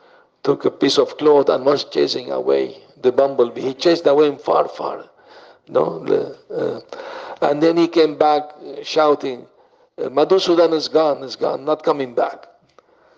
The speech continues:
Uh, because the, the Madhu, you know, the bumblebee take from flower the honey, so it's like stealing the, the Madhu. So Madhusudan, he said, Nam called him. When Radharani heard that, she thought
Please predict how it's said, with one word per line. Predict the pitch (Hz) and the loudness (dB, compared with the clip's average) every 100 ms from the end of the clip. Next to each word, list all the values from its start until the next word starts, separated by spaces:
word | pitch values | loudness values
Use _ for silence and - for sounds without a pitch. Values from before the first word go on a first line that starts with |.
| _ _ _ | _ _ _
Uh, | - - 175 - _ _ _ _ _ _ | -2 -2 -4 -12 _ _ _ _ _ _
because | 131 135 123 - | -2 0 0 -2
the, | - - 165 | -12 -16 -2
the | 131 | 2
Madhu, | 123 123 147 151 131 143 165 | 2 2 0 2 0 0 -6
you | - | -10
know, | - 120 120 | -10 -8 -10
the | - - - - - | -10 -10 -12 -16 -4
bumblebee | - 131 139 127 135 139 | 2 2 2 0 0 -4
take | 135 131 127 - - _ _ _ _ _ _ | 0 0 0 -4 -20 _ _ _ _ _ _
from | - 127 117 | -2 0 0
flower | - 131 127 120 | 0 2 4 2
the | 113 101 | 0 -8
honey, | - 147 123 - | -2 -2 -2 -8
so | - - 65 | -10 -6 -6
it's | 120 - | -8 -8
like | - 113 - | -8 -8 -8
stealing | - - 151 120 113 | -10 0 2 2 0
the, | 113 - 117 - _ _ - - - _ | -6 -6 -8 -18 _ _ -20 -20 -20 _
the | 120 110 | -2 0
Madhu. | 131 143 120 117 131 | 0 -2 -4 -10 -14
So | - | -12
Madhusudan, | 123 127 131 - 147 127 - - | -4 -4 -4 -8 -10 -10 -14 -16
he | 120 | -12
said, | - 135 | -6 -6
Nam | 120 120 117 | 0 -2 -2
called | - 120 113 | -2 -2 -2
him. | 98 - - - - - - - | -10 -16 -20 -20 -20 -20 -20 -2
When | 135 135 | 2 4
Radharani | 131 127 120 170 190 156 | 4 2 2 2 0 -4
heard | - 165 139 | -4 -4 -2
that, | 151 160 117 - | 0 2 0 -4
she | - 131 | -10 -10
thought | - 139 135 - | 2 2 2 -6